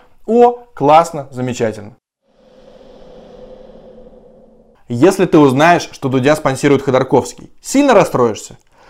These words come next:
Я два года назад, когда Шнур развелся с Матильдой, почти перестал верить в любовь. Но если я узнаю, что Ходорковский действительно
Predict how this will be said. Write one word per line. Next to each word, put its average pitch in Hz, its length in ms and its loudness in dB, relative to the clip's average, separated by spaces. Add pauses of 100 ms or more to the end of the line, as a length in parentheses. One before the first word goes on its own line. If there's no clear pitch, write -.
(300)
Я 160 180 2
два 175 160 2
года 170 180 0
назад, 170 520 0 (160)
когда 127 360 2
Шнур 165 320 -2
развелся 123 440 -2
с - 40 -16
Матильдой, 135 520 -4 (240)
почти - 400 -2
перестал 165 640 -2 (100)
верить 139 380 -2
в 131 40 -6
любовь. 117 300 -4 (520)
Но 175 300 6
если 143 340 -4
я 139 140 2
узнаю, 147 560 0
что - 140 -14
Ходорковский 131 640 -6
действительно 139 720 -6